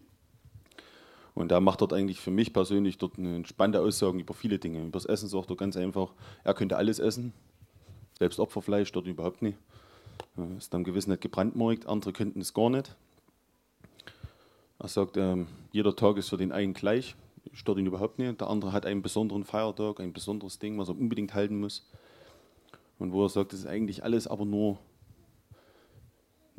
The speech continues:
das ist eigentlich nicht wichtig. Das ist eigentlich das nicht, was, worum es geht und worum es den Herrn ging, dass wir durch irgendwelche Taten oder durch irgendwelche Leistungen irgendwie mehr,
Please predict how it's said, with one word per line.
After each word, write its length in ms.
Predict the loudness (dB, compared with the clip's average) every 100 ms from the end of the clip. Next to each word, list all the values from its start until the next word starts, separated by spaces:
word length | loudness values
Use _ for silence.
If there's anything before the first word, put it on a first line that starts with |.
| -14
das 140 | -10 -6
ist 60 |
eigentlich 240 | 0 0 0
nicht 140 | 0
wichtig. 380 | -2 -4 -10 -12 -20 _ -18 -18 -18 -20 _ -20 _ -20 -20 -20
Das 160 | -16 -4
ist 60 |
eigentlich 260 | 2 4 6
das 180 | 4 4
nicht, 220 | 2 2
was, 240 | -2 -2 -2
worum 240 | 4 6 4
es 160 | 2
geht 260 | 4 4 2
und 240 | -4 -2
worum 160 | -2 -2
es 80 | -2
den 100 | 2
Herrn 220 | 4 4
ging, 220 | 4 2
dass 240 | 0 -2
wir 240 | 0 2 0 -6 -14
durch 140 | -6 2
irgendwelche 420 | 4 6 6 2
Taten 340 | 4 4 4
oder 140 | 2 0
durch 120 | 0
irgendwelche 340 | 2 2 2
Leistungen 480 | 4 4 2 0 2
irgendwie 260 | 2 2 2
mehr, 400 | 4 4 2